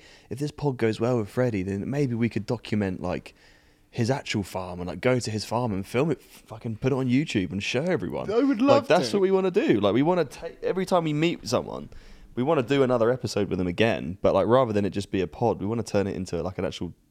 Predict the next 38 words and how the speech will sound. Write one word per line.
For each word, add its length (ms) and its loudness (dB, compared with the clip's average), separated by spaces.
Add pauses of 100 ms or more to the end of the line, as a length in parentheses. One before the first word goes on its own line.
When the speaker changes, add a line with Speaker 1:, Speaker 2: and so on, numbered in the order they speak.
(220)
Speaker 1:
T 160 0
V 160 0
show. 280 -6
Like, 180 -4
Speaker 2:
Mm. 340 -2 (420)
Speaker 1:
I 60 4
wanna 240 4
go 240 4
fucking 380 0
milk 240 4
the 80 0
cows 440 4
with 140 0
Fred. 420 2
<laughs> 60 -14 (380)
Speaker 2:
Yeah, 160 6
no, 240 6
I 140 8
do 180 4
as 100 4
well, 200 6
but 100 0
he 60 2
doesn't 260 4
have 160 2
cows. 480 2 (540)
Speaker 1:
And 120 -4
go 120 4
milk 420 2
the 100 -2
fucking 380 2
Speaker 2:
Sheep? 240 6
Speaker 1:
pigs 380 4
with 120 0 (440)
<laughs> 100 -20
Speaker 2:
Milk 320 6
the 80 4
sheep. 400 4